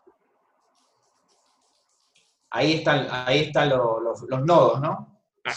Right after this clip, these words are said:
Speaker 2: eh, a-, antes de la cuarentena es perfectamente posible que el contacto físico haya sido correlacionado con el contacto social a través de la red. Digo, otra liter-,
Speaker 1: Daniel.
Speaker 2: otra,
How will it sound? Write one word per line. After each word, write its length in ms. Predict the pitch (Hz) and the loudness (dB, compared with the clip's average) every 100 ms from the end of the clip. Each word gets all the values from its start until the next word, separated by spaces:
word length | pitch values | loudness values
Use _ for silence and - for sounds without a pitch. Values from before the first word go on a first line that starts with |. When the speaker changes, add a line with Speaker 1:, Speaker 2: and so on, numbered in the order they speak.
| 139 | -4
Speaker 2:
eh, 60 | 123 | -4
a-, 320 | - 131 143 | -4 -2 0
antes 200 | 180 185 | 2 4
de 60 | 180 | 6
la 120 | 175 | 4
cuarentena 460 | 170 180 - 214 202 | 4 4 4 2 2
es 60 | |
perfectamente 560 | 131 143 139 139 147 147 | 0 0 -2 0 2 2
posible 420 | 135 175 180 165 | 0 0 2 2
que 60 | 113 | 0
el 80 | |
contacto 440 | 101 117 139 - 131 | -6 -4 -2 -2 -2
físico 840 | - 156 156 135 151 147 156 - _ _ _ _ _ _ _ | -2 -4 -4 0 2 2 0 -6 _ _ _ _ _ _ _
haya 280 | 123 113 120 | -4 -2 -2
sido 680 | - 135 131 123 120 - - _ _ _ - | -2 0 4 4 4 0 -14 _ _ _ -2
correlacionado 1000 | 127 120 123 123 - 135 131 139 147 123 | 0 2 2 0 0 2 4 4 4 2
con 140 | 104 | 0
el 80 | 101 | -2
contacto 440 | 110 104 113 113 | -4 -4 -6 -6
social 440 | - 107 127 117 113 | -6 -6 -2 0 0
a 100 | 113 | -4
través 260 | 101 101 | -6 -6
de 80 | 92 | -6
la 100 | 95 | -8
red. 240 | 113 95 - _ _ _ _ _ _ _ _ _ _ _ _ _ | -4 -6 -6 _ _ _ _ _ _ _ _ _ _ _ _ _
Digo, 240 | 139 170 170 | 0 2 6
otra 320 | 247 254 240 | 4 6 4
liter-, 320 | 190 170 175 | 2 0 0
Speaker 1:
Daniel. 220 | 180 214 208 | 2 2 4
Speaker 2:
otra, 240 | 185 | 2